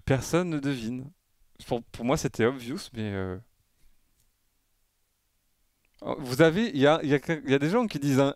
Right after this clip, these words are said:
un truc, ça concerne indirectement ce truc, tu vois. Mais pour moi, euh, putain, c'est dingue, je vois que personne, je vois personne qui l'a marqué.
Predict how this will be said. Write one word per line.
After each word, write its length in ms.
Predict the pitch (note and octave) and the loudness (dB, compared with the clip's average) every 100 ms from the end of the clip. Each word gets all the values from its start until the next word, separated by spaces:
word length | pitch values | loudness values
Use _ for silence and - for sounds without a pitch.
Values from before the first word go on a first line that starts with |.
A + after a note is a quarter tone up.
| - | 0
un 200 | C#3+ C3+ | 0 0
truc, 560 | - - B3+ - - - _ _ _ _ _ _ _ _ _ | -4 -6 -6 -6 -18 -20 _ _ _ _ _ _ _ _ _
ça 200 | - C#3 | -2 -2
concerne 440 | - D#3 - A3 F#3+ | 0 -2 4 4 4
indirectement 640 | D3+ E3 F3+ - E3+ F#3+ | 2 2 2 0 -4 -4
ce 180 | - D#3 | -4 -6
truc, 360 | - A3+ B3+ | -4 -6 -8
tu 160 | - - | -8 -2
vois. 220 | A#2+ A#2 - _ _ _ _ _ _ _ _ _ _ - | 0 0 -4 _ _ _ _ _ _ _ _ _ _ -12
Mais 180 | G#2 G2 | -6 -4
pour 200 | F#2+ G#2 | -2 -4
moi, 280 | G#2 D3 D#3+ G2 | -2 -2 -4 -6
euh, 240 | - - - - - D#3+ - _ _ _ _ _ _ _ _ - - _ _ _ _ _ | -10 -10 -12 -14 -16 -18 -20 _ _ _ _ _ _ _ _ -20 -20 _ _ _ _ _
putain, 220 | - - | -10 -4
c'est 160 | F#3+ A2+ | -2 -2
dingue, 300 | G#2 F3 G#3 | 0 0 0
je 60 | A#2 | -6
vois 80 | A2+ | -8
que 180 | - | -4
personne, 580 | - B2+ - G3 A3 D3+ A3+ - _ _ _ | 0 0 2 0 0 -2 -8 -18 _ _ _
je 60 | - | -6
vois 100 | G#2+ | -2
personne 380 | - A2+ - G2 | 0 0 0 -2
qui 140 | - | 0
l'a 100 | D#3 | 2
marqué. 400 | C#3 A2 - A#3 | 2 -2 -2 -2